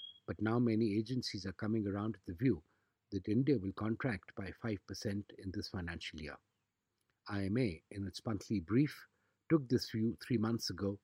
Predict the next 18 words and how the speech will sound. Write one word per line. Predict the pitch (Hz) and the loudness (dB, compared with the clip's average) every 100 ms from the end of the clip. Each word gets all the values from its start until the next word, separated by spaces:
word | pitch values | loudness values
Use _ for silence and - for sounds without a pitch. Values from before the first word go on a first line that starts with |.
| _ _ _ _ - 104 | _ _ _ _ -8 0
and | 104 | 2
in | 95 | 4
doing | 95 139 147 | 6 8 6
so, | - 110 87 - _ _ _ - | 4 -2 -2 -8 _ _ _ 4
failed | 131 147 131 - - _ - | 10 10 8 4 -12 _ -6
to | 92 | 0
err | 113 110 | 0 0
on | 98 | -4
the | 87 | -6
side | - 92 92 | -4 -4 -6
of | - | -6
caution. | 87 - 90 78 _ _ _ _ _ _ _ _ - | -6 -6 -10 -12 _ _ _ _ _ _ _ _ 4
Based | 135 - | 4 4
on | 160 | -2
feedback | - 139 110 117 117 - | 2 2 4 0 -2 -4
from | 110 | -6
clients | - 107 107 104 - | -2 0 0 -2 -4
across | 98 - 104 101 - | -6 -2 -2 -2 -8